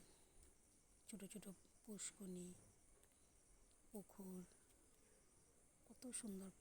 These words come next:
পাথর। বন্ধুরা দেখেন, আপনাদের যদি ভালো লাগে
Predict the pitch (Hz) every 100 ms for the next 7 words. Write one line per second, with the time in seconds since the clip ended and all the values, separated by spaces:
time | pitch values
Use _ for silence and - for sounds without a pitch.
0 | - - - 202 - - 185 175 - -
1 | - 185 180 180 175 175 - - - -
2 | - 190 175 196 180 - - - - -
3 | - - - - - - - - - -
4 | 202 190 196 202 190 196 - 180 180 180
5 | 175 190